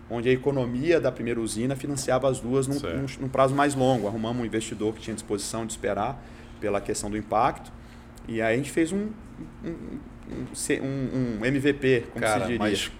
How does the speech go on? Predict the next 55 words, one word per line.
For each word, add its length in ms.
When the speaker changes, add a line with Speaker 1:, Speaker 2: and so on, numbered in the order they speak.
Speaker 2:
quantas 760
peças 500
do 100
teu 220
Tetris 500
tu 120
juntou 480
aí 180
Speaker 1:
Pois 200
Speaker 2:
nesse 100
Speaker 1:
é, 80
Speaker 2:
negócio? 220
Speaker 1:
pois 120
é, 120
Speaker 2:
Sensacional. 320
Speaker 1:
juntei 260
algumas 400
coisas. 380
E 80
aí, 140
a 60
partir 360
dessa 180
demanda, 300
eu 40
falei, 160
"Opa, 340
tem 120
um 80
negócio 420
aí." 240
Se 160
a 40
gente 200
pensasse 640
nessa 340
oferta, 540
nessa, 320
no 140
engajamento 720
de 60
pessoas 440
no 120
consumo 320
consciente 580
a 40
partir 280
de 60
uma 60
estratégia 420
B 160
two 180
B 160
two 200
C, 320